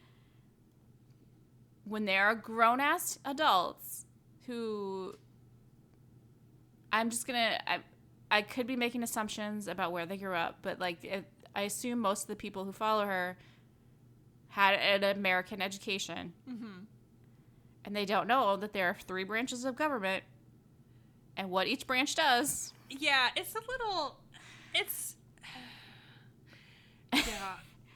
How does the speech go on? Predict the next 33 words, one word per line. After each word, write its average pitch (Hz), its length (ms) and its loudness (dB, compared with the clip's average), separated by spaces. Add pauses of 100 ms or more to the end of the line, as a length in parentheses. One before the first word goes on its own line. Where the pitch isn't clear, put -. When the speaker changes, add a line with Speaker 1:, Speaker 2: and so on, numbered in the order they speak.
(420)
Speaker 1:
I'm 294 180 10
trying 302 200 12
to 349 60 2
think 302 140 6
of 285 100 8
a 285 80 6
specific 226 500 2
example, 202 380 2
and 180 80 2
I 175 60 2
can't 180 220 -4
think 190 120 -6
of 185 100 -6
one 180 160 2
now, 185 320 4
but, 170 260 0 (140)
um, 165 440 0 (920)
Speaker 2:
Oh, 302 220 4
Speaker 1:
anyway. 214 220 6
Speaker 2:
well, 160 80 8
she 262 200 2
had 392 280 4
up 370 120 0
on 254 200 -2
one, 233 360 2
she, 240 420 -6 (920)
<laughs> - 920 -16
she 269 720 0
had 254 220 -8
put, 262 240 -6
'cause 220 80 -8
she's 247 200 -4
gonna 226 200 -6